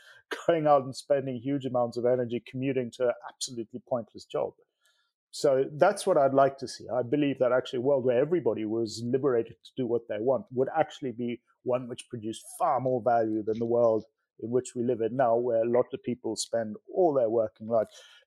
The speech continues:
basically to be able to afford the second home, home that they'll be able to enjoy for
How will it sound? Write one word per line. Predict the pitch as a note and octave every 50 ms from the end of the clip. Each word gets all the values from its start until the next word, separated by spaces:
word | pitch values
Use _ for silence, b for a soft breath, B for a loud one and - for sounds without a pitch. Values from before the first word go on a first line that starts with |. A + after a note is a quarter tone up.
| B -
basically | C#3 C#3 C#3+ - - A#2+ - C3+ B2
to | A2 - B2+
be | G#2+ B2
able | B2+ C3 A#2+ A#2 B2 G#2+
to | A2 B2 A#2+ A2 A#2 -
afford | C#3 C3+ - - D3+ C#3+ C3+ C3+ G#2+
the | A2+
second | - - C#3+ B2+ - - C#3 -
home, | B2 B2 A#2 A#2 A#2+ B2
home | A#2+ B2 A#2+ A#2
that | A2+ A2 -
they'll | A#2 A2 G#2+
be | G#2 A2+
able | A2 A2 G#2+ A2
to | A2
enjoy | G#2+ G#2 G2 A#2 A2+ A2 G#2
for | - - A2